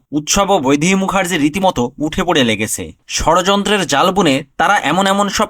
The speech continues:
কাজ করছে যে কৌশিকী ও জগদ্ধাত্রীর মধ্যে ভুল বোঝাবুঝিটা চরম পর্যায়ে পৌঁছে যাচ্ছে। শুধু তাই না, দুর্গার বিয়েকে ঘিরেও এরা মোক্ষম সব পরিকল্পনা করছে। বৈদেহী মুখার্জি বেদচন্দ্রকে তাদের পরিকল্পনার কথাগুলো জানিয়েছে।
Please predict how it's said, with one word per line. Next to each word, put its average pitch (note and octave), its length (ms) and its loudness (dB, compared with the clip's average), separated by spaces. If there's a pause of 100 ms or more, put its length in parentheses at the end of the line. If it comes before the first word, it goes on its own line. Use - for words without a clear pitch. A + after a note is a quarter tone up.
কাজ D#3 220 0
করছে F#3+ 360 0 (320)
যে F#3+ 120 0
কৌশিকী D#3 480 0
ও G3 80 4
জগদ্ধাত্রীর D#3+ 680 -2
মধ্যে D#3 260 0 (220)
ভুল E3+ 200 0
বোঝাবুঝিটা F#3 580 0 (240)
চরম F#3+ 300 2
পর্যায়ে F3+ 460 0
পৌঁছে C#3+ 240 0
যাচ্ছে। G#2+ 380 -4 (260)
শুধু G#3+ 300 0
তাই E3+ 240 2
না, A#2+ 140 2 (380)
দুর্গার E3+ 340 2
বিয়েকে F3+ 420 2
ঘিরেও F3 260 4 (220)
এরা G3 200 2
মোক্ষম D#3+ 520 0
সব G#3 280 0
পরিকল্পনা C#3 560 2
করছে। B2 400 -6 (280)
বৈদেহী F3 380 4
মুখার্জি G#3 460 2 (220)
বেদচন্দ্রকে F#3+ 720 0
তাদের E3 260 0
পরিকল্পনার F#3 720 0
কথাগুলো F#3+ 380 2
জানিয়েছে। B2+ 520 0